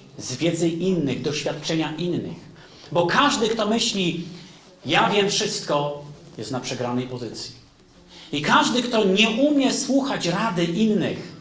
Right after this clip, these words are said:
starszych, młodszych, ale na pewno tych doświadczonych bardziej, którzy chodzą dłużej z Bogiem, którzy są dla nas autorytetami. Jeśli nie umiemy ich słuchać i nie umiemy zastanowić się nad tym, co mówią,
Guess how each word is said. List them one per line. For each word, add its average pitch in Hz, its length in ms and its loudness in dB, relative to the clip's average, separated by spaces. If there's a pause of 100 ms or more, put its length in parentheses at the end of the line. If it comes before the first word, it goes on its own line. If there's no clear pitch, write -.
(140)
starszych, 165 600 -8
młodszych, 156 460 -4 (260)
ale 135 200 -4
na 151 100 -2
pewno 170 260 -4
tych 127 200 -8
doświadczonych 151 720 -6
bardziej, 131 300 -6
którzy 120 180 -12
chodzą 156 300 -6
dłużej 156 240 -8
z 147 40 -8
Bogiem, 131 320 -6 (240)
którzy - 180 -6
są 175 420 -2 (180)
dla 139 100 -4
nas 143 200 -6
autorytetami. 127 680 -8 (380)
Jeśli 180 260 0
nie 214 120 4
umiemy 269 360 4
ich 247 200 0
słuchać - 680 -4 (540)
i 151 60 0
nie 196 100 4
umiemy 277 280 4
zastanowić 247 640 2
się 208 140 2
nad 247 220 -2
tym, 196 160 2
co 196 160 0
mówią, 156 380 -2